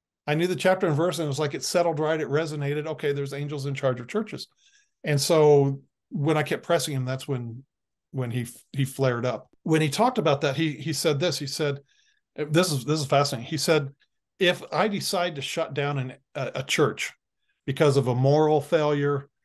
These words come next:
or they get off doctrinally and it's no longer healthy," he said, "I will take that angel and I'll reassign it elsewhere." And I said, "Can you ex-, explain what that looks like, what that feels like?" He said,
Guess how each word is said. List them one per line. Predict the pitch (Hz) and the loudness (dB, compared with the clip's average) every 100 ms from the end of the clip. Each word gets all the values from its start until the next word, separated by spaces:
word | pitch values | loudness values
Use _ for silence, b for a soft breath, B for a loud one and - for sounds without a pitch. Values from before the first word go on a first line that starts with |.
| _ _ | _ _
or | 143 131 127 120 117 | -2 0 0 -2 -8
they | 117 139 | -2 -2
get | 135 139 135 | 0 -4 -4
off | 143 139 | -4 -4
doctrinally | 127 131 139 156 143 143 139 139 _ _ _ | -4 -2 -2 -2 -2 -2 -2 -6 _ _ _
and | 127 | -8
it's | 127 147 | -4 2
no | 143 | 4
longer | 139 123 | 6 2
healthy," | - 143 139 156 139 b b | 0 -2 0 -4 -6 b b
he | 151 | 0
said, | 170 143 | 2 4
"I | 135 185 | 2 4
will | 165 | 2
take | 139 160 | 0 -2
that | 151 135 | 0 0
angel | 135 147 135 123 | 0 -2 -4 -2
and | |
I'll | 127 139 | 0 0
reassign | 135 135 - 135 131 | 0 -2 -2 -4 -4
it | 107 | -4
elsewhere." | 110 113 107 104 - _ _ _ _ _ _ _ b b b b | -8 -8 -10 -10 -14 _ _ _ _ _ _ _ b b b b
And | 156 | 2
I | 165 | 2
said, | - 180 160 | 6 6 6
"Can | 156 165 | 2 2
you | 185 180 | 4 2
ex-, | 139 - - - | 0 -6 -8 -8
explain | - 143 - 175 175 | -6 -6 2 2 4
what | 156 | 2
that | 151 139 | 4 4
looks | 139 147 - | 2 0 -4
like, | 117 | -6
what | 131 | -8
that | 127 | -6
feels | - 151 131 | 0 0 0
like?" | 104 | -4
He | - | -6
said, | 139 151 | 0 0